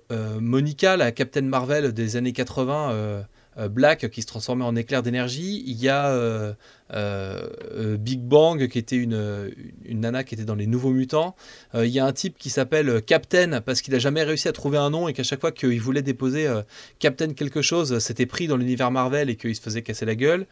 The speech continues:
Euh, il y a, euh, Machine Man, donc un autre personnage secondaire. Et puis, euh, Bloodstone qui est la fille de Bloodstone qui est un,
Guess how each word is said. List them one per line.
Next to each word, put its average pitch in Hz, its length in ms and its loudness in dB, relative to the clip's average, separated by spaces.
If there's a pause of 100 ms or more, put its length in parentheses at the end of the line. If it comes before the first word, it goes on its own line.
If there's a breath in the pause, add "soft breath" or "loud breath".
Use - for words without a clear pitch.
(360 loud breath)
Euh, 120 200 2
il 110 140 -2
y 123 80 2
a, 127 380 4
euh, 110 160 0
Machine 135 420 2
Man, 147 320 4
donc 117 220 -4
un 117 100 2
autre 135 140 -2
personnage 131 300 -6
secondaire. 131 640 0
Et 131 180 2
puis, 160 420 -6
euh, 123 220 0
Bloodstone 156 680 4
qui - 140 -4
est 160 60 0
la 139 140 4
fille 165 460 -2
de 117 220 0
Bloodstone 127 640 -4
qui 127 180 -4
est 117 60 2
un, 95 320 -4